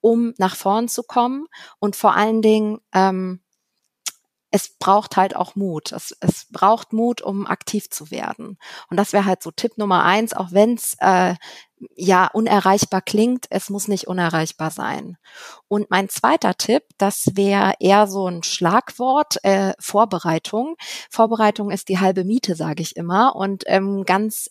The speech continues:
selten ist es der Fall, dass sich ein Team oder eine Organisationseinheit tatsächlich zwei Tage einschließen kann, um perfekte O-K-R-Sets zu formulieren. Und demnach,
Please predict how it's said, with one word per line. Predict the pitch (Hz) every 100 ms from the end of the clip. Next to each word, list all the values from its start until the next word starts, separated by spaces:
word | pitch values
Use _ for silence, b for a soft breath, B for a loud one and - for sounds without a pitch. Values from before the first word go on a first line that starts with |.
| -
selten | 175 190 214 240 - 220
ist | - 214 214
es | -
der | 185
Fall, | - 185
dass | 175 -
sich | 170
ein | 165
Team | - 220 247 240 B B B B
oder | 185 170
eine | 175
Organisationseinheit | 165 175 175 180 - 220 233 220 - 202 196 190
tatsächlich | - 190 190 190 190 185 180
zwei | - 180 185
Tage | - 175 180 175 -
einschließen | 190 214 - 190 196 185 180
kann, | - 180 190
um | 175 175
perfekte | 175 - 196 - -
O-K-R-Sets | 180 - - 160 175 - 151 - -
zu | 160
formulieren. | - 165 170 170 165 165 175 B B B B B
Und | 190 185
demnach, | 202 233 240 247 262